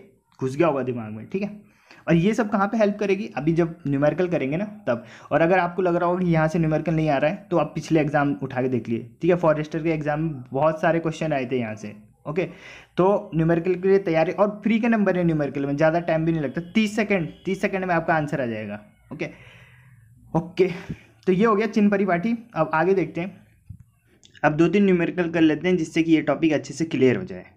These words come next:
ओके, और मैं आपको एग्जाम अप्रोच बताऊंगा कि अगर आपके एग्जाम में ऐसे न्यूमेरिकल भिड़ जाएंगे तो आपको कैसे सॉल्व करना है।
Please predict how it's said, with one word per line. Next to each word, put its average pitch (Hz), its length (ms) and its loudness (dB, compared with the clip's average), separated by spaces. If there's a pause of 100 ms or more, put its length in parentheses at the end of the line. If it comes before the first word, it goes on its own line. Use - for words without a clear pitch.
(120)
ओके, 156 200 0
और 165 180 2
मैं 190 140 4
आपको 190 260 2
एग्जाम 165 380 2
अप्रोच 139 320 0
बताऊंगा 113 340 -4
कि 131 160 -2
अगर 143 200 2
आपके 151 240 2
एग्जाम 151 260 0
में 156 100 4
ऐसे 151 140 0
न्यूमेरिकल 147 420 2
भिड़ 135 160 -2
जाएंगे 139 300 0
तो 156 120 2
आपको 143 220 2
कैसे 135 300 -2
सॉल्व 110 280 -4
करना 92 280 -12
है। - 100 -20